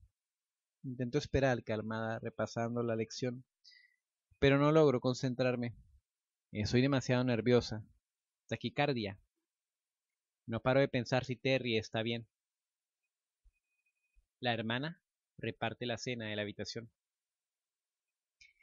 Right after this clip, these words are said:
Sé que es este el momento. He evitado la idea de ir a ver a Terry a su habitación desde que volvimos de Escocia.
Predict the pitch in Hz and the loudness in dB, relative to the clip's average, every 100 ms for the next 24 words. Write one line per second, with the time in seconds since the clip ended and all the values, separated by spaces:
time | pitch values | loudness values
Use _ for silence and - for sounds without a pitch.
0 | - _ _ - 143 143 208 202 190 190 | -20 _ _ -6 -4 0 2 2 0 -4
1 | 175 151 151 135 - 104 - - _ _ | -4 -2 0 -2 -4 -6 -6 -20 _ _
2 | - 127 131 - 143 120 110 110 107 123 | 0 2 2 2 2 2 2 0 0 0
3 | 120 110 113 110 110 113 - 127 110 104 | 2 0 0 -2 -2 -4 -2 -4 -4 -12
4 | - _ 107 - 117 110 110 113 117 117 | -20 _ -12 -6 -4 -2 -4 -4 -6 -6
5 | 117 - 104 107 110 110 104 - 101 - | -6 -4 -4 -2 -4 -6 -8 -6 -6 -6
6 | 110 | -14